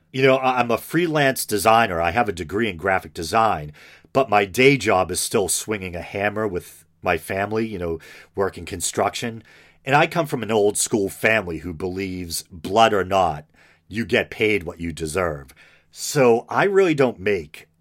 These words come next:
a lot of money. Um, and the little bit of money I do earn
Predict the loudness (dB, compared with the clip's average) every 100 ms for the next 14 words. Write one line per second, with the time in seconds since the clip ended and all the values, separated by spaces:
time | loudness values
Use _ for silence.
0 | _ _ _ -8 -2 2 2 0 -4 -6
1 | -6 _ _ _ _ _ -8 -4 -4 -6
2 | -10 -16 -20 _ _ _ -6 -6 -6 -14
3 | -20 -20 _ 0 2 2 -2 -2 0 4
4 | 6 6 4 0 2 2 2 2 2 0
5 | -2 0 0 0 -4 -6 -6 -8 -12